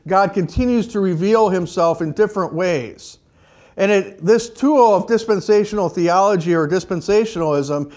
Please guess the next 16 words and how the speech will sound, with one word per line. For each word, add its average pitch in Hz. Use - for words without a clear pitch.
is 180
simply 240
that, 180
it's 143
a 147
tool. 151
It 160
explains 196
why 220
God 208
seemingly 185
several 240
times 202
seems 190
to 160
change 196